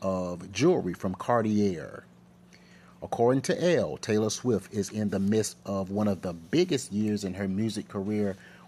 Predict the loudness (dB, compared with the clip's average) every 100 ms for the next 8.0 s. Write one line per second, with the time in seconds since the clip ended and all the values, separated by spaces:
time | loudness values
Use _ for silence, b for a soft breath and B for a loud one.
0 | -10 -4 -2 0 2 4 4 0 -2 0
1 | 0 0 -2 -2 0 0 0 -2 0 2
2 | 4 2 0 -2 -4 -8 -8 -6 -4 -2
3 | 0 0 0 -2 0 0 0 -2 -2 -6
4 | -6 -10 -8 -6 -4 0 0 0 -2 0
5 | 0 -2 -2 -2 0 -2 -4 -6 B B
6 | B -10 0 2 2 0 0 0 -2 -4
7 | 0 2 2 2 0 0 0 -4 -8